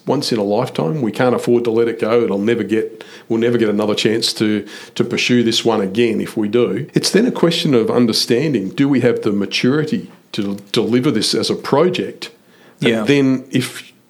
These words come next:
Speaker 1: you know, successfully delivered, can we then operate this as part of our ongoing business as usual and manage the threats that come with this particular initiative?
Speaker 2: Yeah.
Speaker 1: So,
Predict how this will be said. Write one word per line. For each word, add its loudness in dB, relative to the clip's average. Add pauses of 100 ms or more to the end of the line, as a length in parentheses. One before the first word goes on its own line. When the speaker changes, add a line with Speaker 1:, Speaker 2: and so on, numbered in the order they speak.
Speaker 1:
you 0
know, 0
successfully 0
delivered, -2 (320)
can 2
we 2
then 0
operate -2
this -2 (200)
as -2
part 0
of 0
our -2
ongoing 0
business -2
as -4
usual 2
and 0
manage 0
the -2
threats -2
that -8
come -4
with -4
this -4
particular -6
initiative? -6
Speaker 2:
Yeah. -2 (140)
Speaker 1:
So, 2